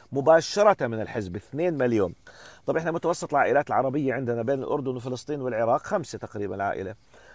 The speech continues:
فإذا دول اثنين مليون ورا كل واحد فيهم منتسب خمسة اللي هو أفراد عائلته، هي عشرة مليون،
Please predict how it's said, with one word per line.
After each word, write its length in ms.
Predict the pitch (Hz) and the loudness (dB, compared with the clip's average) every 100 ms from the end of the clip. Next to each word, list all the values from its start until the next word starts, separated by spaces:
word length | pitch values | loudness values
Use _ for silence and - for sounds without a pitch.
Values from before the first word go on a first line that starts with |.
| - | -6
فإذا 220 | - 151 | 0 2
دول 120 | 170 | 2
اثنين 260 | 196 180 190 | -2 -2 -2
مليون 360 | 165 160 147 143 | 0 2 2 4
ورا 160 | 165 | 2
كل 220 | - 196 | 4 2
واحد 300 | 180 170 147 | 4 4 2
فيهم 400 | - 165 131 127 | -2 -4 -2 -4
منتسب 480 | 151 175 151 165 147 | -4 -4 -6 -4 -4
خمسة 440 | - 151 123 107 107 | -2 -4 -4 -6 -4
اللي 100 | 123 | 0
هو 120 | 139 | 0
أفراد 260 | 143 151 | 2 2
عائلته، 380 | 127 98 120 127 | 4 0 -2 -6
هي 120 | 151 | -2
عشرة 280 | 135 170 147 | -2 0 -2
مليون، 360 | 143 135 120 | -2 0 0